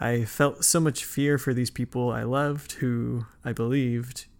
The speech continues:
either Satan had tempted into evil or they just loved the selfish pleasures of the world more than Jesus. I wasn't just afraid for them, though. I was afraid of them,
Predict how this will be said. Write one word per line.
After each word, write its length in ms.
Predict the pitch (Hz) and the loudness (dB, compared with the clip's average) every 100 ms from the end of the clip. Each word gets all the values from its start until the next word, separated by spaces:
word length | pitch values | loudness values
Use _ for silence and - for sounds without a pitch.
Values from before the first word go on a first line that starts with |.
| - | -6
either 420 | 135 120 117 113 | -2 0 0 -2
Satan 380 | - 139 131 131 | -2 0 0 -2
had 200 | 113 110 | -4 -2
tempted 360 | 139 123 123 | -4 -2 -2
into 180 | 113 113 | -2 -4
evil 380 | 107 156 160 165 | -2 -2 0 0
or 560 | 160 156 123 117 113 | 0 -2 -2 -2 -2
they 180 | 110 110 | -4 -6
just 540 | 110 110 - - - 127 | -6 -4 -4 -6 -12 -6
loved 440 | 123 117 123 - | -4 -4 -8 -10
the 80 | 127 | -6
selfish 520 | - 120 - 123 - | -4 -4 -8 -10 -10
pleasures 480 | - 113 - 107 113 | -8 -6 -4 -6 -6
of 160 | 101 | -8
the 80 | - | -10
world 480 | 113 113 113 110 113 | -6 -4 -2 -4 -6
more 180 | 113 110 | -6 -6
than 160 | 76 | -8
Jesus. 640 | - 110 107 110 120 - - - - - - - - - - - - - - | -10 -8 -6 -6 -6 -8 -8 -18 -20 -20 -20 -20 -20 -20 -20 -20 -20 -20 -2
I 60 | 160 | 2
wasn't 240 | 156 143 | 2 2
just 240 | 143 131 | 0 0
afraid 420 | - - 131 127 117 | -2 -2 2 2 0
for 220 | - 123 | -4 -2
them, 280 | 117 120 120 | 0 0 0
though. 360 | 117 117 117 | 0 -2 -2
I 160 | 117 117 | -2 -4
was 100 | 113 | -4
afraid 420 | 113 - 120 117 | -4 -4 -2 -2
of 180 | 120 120 | -4 -6
them, 340 | 117 113 147 | -8 -8 -10